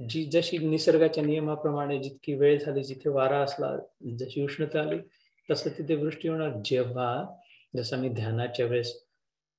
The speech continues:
म-, म्हटलं की वेळेवर जे उपस्थित असतील त्यांनाच त्याचा लाभ होईल. जेव्हा वृष्टी पडते आहे, तेव्हा जे त्याचा उपयोग करून गेल, त्याचं जीवन सफल होईल. आणि जे तसंच बसून आहे आपलं,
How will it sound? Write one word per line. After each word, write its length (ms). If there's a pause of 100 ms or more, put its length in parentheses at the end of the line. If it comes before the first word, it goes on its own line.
म-, 340
म्हटलं 340
की 80
वेळेवर 380
जे 140
उपस्थित 420 (680)
असतील 300
त्यांनाच 300
त्याचा 200
लाभ 200
होईल. 200
जेव्हा 360
वृष्टी 420
पडते 380
आहे, 440 (2250)
तेव्हा 240
जे 180
त्याचा 260
उपयोग 260
करून 220
गेल, 180
त्याचं 240
जीवन 340 (400)
सफल 320
होईल. 220 (960)
आणि 260
जे 240
तसंच 260
बसून 340
आहे 140
आपलं, 500